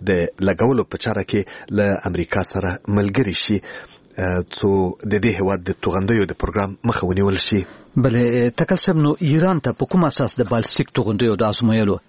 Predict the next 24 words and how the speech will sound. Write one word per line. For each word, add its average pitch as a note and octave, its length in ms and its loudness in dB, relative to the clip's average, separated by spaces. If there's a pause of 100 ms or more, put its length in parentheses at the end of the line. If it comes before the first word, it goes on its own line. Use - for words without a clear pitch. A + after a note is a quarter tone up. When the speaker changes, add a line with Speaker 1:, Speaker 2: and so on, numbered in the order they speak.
(340)
Speaker 2:
اجازه B2 320 2
نه G2+ 120 0
ورکول - 340 -6
کیږي؟ - 180 -8 (1200)
Speaker 1:
د C#3 160 4 (220)
ښاغلي C#3+ 340 2
کوهن C#3+ 240 0
په B2+ 160 0
لیک C3+ 160 0
کې C3 160 0
د A2 80 0
ملګرو A#2 320 2
ملتونو A2+ 480 2
د - 140 -2
امنیت G#2+ 400 0
شورا G#2 220 2
لخوا G#2 280 -2
په F#2 160 -2
دوه G2 160 0
زره F#2 240 -2
پنځلسم F#2+ 640 -2
کال G2+ 160 -2
کې G2 80 2 (460)
د F#2+ 120 0